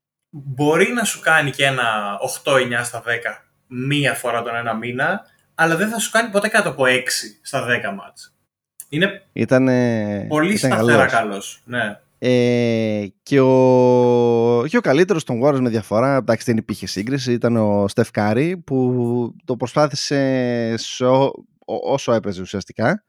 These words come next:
Speaker 2: και ας μην ήταν εύστοχος στο, στο δεύτερο μισό. Ε, το μάτς ήταν αρκετά ισορροπημένο μέχρι την τρίτη περίοδο, τέταρτη, να πούμε την αλήθεια. Οι, οι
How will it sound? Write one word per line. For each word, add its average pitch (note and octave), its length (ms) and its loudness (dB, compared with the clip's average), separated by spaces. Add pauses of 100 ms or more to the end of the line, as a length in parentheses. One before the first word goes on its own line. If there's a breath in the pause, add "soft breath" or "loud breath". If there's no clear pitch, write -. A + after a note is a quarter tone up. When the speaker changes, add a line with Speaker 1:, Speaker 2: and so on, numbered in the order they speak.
(120)
Speaker 2:
και - 100 -8
ας A2 60 -2
μην C3 100 0
ήταν C3 120 2
εύστοχος G2+ 300 -4
στο, F#2 320 0
στο - 120 -4
δεύτερο F#2+ 320 0
μισό. B2+ 400 0 (680 soft breath)
Ε, C3+ 760 2 (1200)
το D3 160 2
μάτς F#3 280 2
ήταν D4 180 2
αρκετά G3 260 2
ισορροπημένο A#3+ 640 0
μέχρι F3+ 280 2
την C3+ 180 -12
τρίτη C#3+ 280 2
περίοδο, A#2 640 4 (100)
τέταρτη, A2 840 2 (100)
να G2+ 380 -4
πούμε G2+ 220 -8
την G2+ 100 -8
αλήθεια. G#2 540 -4
Οι, C3+ 120 -2
οι C#3+ 200 2